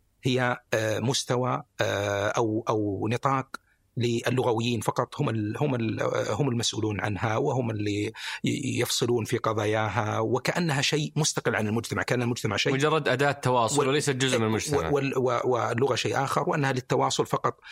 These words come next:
Speaker 1: آه، يعني تقضي، آه، حاجة معينة وتنتهي، واللغة في، في منظور المجمع و، آه، منظور، آه، دولتنا الله يحفظها، آه، خاصة مع تأسيس وزارة الثقافة،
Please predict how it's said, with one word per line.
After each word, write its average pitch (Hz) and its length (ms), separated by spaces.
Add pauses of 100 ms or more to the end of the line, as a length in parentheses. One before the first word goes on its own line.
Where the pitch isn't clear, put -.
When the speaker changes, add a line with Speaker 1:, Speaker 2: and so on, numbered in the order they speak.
(260)
Speaker 1:
آه، 58 1120
يعني 113 240
تقضي، 120 540
آه، 107 180
حاجة 120 340
معينة 117 440
وتنتهي، 113 460
واللغة 151 380 (460)
في، 117 280
في - 160
منظور 127 320
المجمع 117 400 (600)
و، 107 340 (140)
آه، 98 1120
منظور، 123 460 (120)
آه، 101 1400
دولتنا 110 380
الله 95 120
يحفظها، 135 440 (460)
آه، 98 220
خاصة 123 400
مع 107 200 (120)
تأسيس 113 340
وزارة 113 260
الثقافة، 120 420